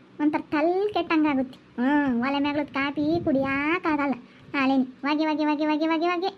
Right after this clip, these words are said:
ಹ್ಮ್, ವಾಸ್ನೆ ಕುಡಿಯಕ್ಕಾಗಲ್ಲ. ಈ ಒಳ್ತಾಗೇನೆ ಒಂದಿಟ್ಟು ಮಳ್ಳಿಸ್ಕೊಂಡ್ ಕೊಡೆ ಕಾಫಿನ, ಮನೆ ಗ್ಯಾಸ್ ಖಾಲಿ ಆಗೈತಿ ಅಂತೀನದೇನಿ. ಏನಂತಾಳ್ ನೋಡಣ.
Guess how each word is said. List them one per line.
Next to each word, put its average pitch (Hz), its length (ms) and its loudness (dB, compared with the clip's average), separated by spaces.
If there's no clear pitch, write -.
ಹ್ಮ್, 294 360 4
ವಾಸ್ನೆ 294 520 -2
ಕುಡಿಯಕ್ಕಾಗಲ್ಲ. 269 560 -2
ಈ 240 100 0
ಒಳ್ತಾಗೇನೆ 247 500 0
ಒಂದಿಟ್ಟು 254 380 0
ಮಳ್ಳಿಸ್ಕೊಂಡ್ 247 480 0
ಕೊಡೆ 262 160 2
ಕಾಫಿನ, 247 440 0
ಮನೆ 240 200 0
ಗ್ಯಾಸ್ 226 340 -2
ಖಾಲಿ 240 280 0
ಆಗೈತಿ 247 320 -2
ಅಂತೀನದೇನಿ. 247 500 0
ಏನಂತಾಳ್ 247 440 2
ನೋಡಣ. 226 200 0